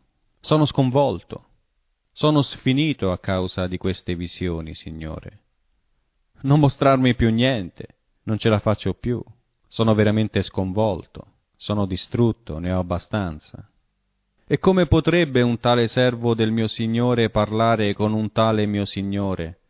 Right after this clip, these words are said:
Perché ora le forze mi hanno lasciato e mi manca persino il respiro.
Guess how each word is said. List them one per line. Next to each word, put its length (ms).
Perché 300
ora 260
le 120
forze 640
mi 100
hanno 180
lasciato 840
e 140
mi 120
manca 460
persino 580
il 60
respiro. 920